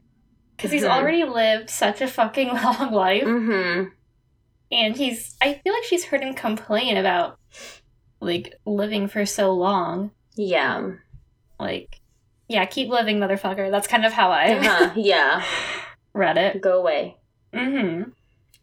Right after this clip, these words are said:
Speaker 2: Uh, Kim Shin continues to keep an eye on her while she works, and then they meet again, um, when Untak is on a walk. He hands her her test scores and congratulates her for doing well.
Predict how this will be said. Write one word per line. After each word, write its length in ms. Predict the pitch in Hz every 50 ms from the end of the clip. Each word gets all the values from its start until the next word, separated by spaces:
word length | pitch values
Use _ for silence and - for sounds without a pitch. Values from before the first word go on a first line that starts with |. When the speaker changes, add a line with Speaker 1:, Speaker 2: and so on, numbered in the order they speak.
| _ - -
Speaker 2:
Uh, 220 | 233 214 208 208 208
Kim 180 | - 277 277
Shin 240 | 262 - 302 269 262
continues 600 | 262 269 254 226 - 254 254 254 254 269 262 - -
to 80 | 269 -
keep 180 | - 240 233 233
an 80 | 220
eye 280 | 196 175 175 170 170 175
on 100 | 175 175
her 340 | 175 185 180 180 180 180 180
while 200 | 175 170 165 165
she 220 | - - - 208
works, 480 | 196 180 165 151 151 - - - - -
and 160 | - 190 190 185
then 80 | 180
they 80 | 185 180
meet 200 | 175 180 180 185
again, 720 | 220 220 220 226 240 - 254 247 151 156 165 180 196 202 - _ _ _ _ _ _ _ _ -
um, 720 | 190 180 170 170 170 170 165 165 165 170 170 170 170 - _ _ _ _ _ _
when 560 | 185 185 180 - 190 180 175 170 170 170 170
Untak 420 | 175 185 180 180 - 185 185 180 -
is 80 | 180 175
on 100 | 170 165
a 60 | 165
walk. 420 | - 98 104 120 131 - - - - _ _ _ _ _
He 220 | - - 220 208
hands 400 | 180 208 196 190 190 190 196 -
her 160 | 214 208 202 190
her 100 | 202 196
test 260 | - 294 294 294 -
scores 400 | - - 269 254 247 247 240 233
and 100 | 214 202
congratulates 680 | - - _ 214 202 196 196 - 202 196 196 196 - -
her 60 | 196
for 140 | - - 196
doing 260 | 190 196 180 170 170
well. 340 | 175 180 180 180 185 190 190